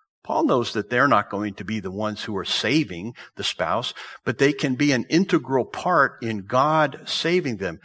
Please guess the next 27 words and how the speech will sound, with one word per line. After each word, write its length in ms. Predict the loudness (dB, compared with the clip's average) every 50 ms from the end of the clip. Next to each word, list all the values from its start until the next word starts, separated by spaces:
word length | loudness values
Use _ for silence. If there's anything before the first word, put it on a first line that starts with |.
| -20 -20 _ _ _
God 400 | 4 6 6 6 6 4 0 -4
wants 380 | 0 2 2 2 2 0 -6
to 140 | -4 -4 -4
use 540 | -4 -4 -4 -2 0 2 2 2 2 0 -2
his 220 | -4 -4 -4 -4
people 600 | -8 -8 -6 -4 -4 -4 -2 -4 -2 -2 -4 -6 -8 -16 -20 -20 _ _
to, 340 | -2 0 0 2 0 -2 -4 -8 -16 -20 -20 -20 _ _
uh, 400 | 2 4 4 6 6 4 2 0 -2 -8 _ _
to 160 | -4 -2 -2 0
help 320 | 2 4 4 4 4 0
save 540 | -4 -2 0 2 2 2 2 2 0 -2 -4 -2
others. 500 | 0 0 2 2 0 -4 -4 -8 -10 -14 -14 _ _ -20 -20 -20 -20 -20 -8 0
Now, 120 | 2 4
I 60 | 4
understand 680 | 4 4 0 -2 -2 0 2 2 4 4 4 4 2 -4 -4
it, 200 | -4 -4 -4 -4
it's 180 | -6 -6 -6 0
kinda 260 | 0 2 2 2 2
hard 240 | 2 2 2 2 0
that 140 | -2 -2
we 100 | -2 -2
don't 200 | -2 -2 -4 -6
talk 300 | -6 -4 -4 -4 -2 -4
about 200 | 0 2 2 2
it 120 | 2 0 0
that 200 | 0 0 0 2
way, 200 | 0 0 0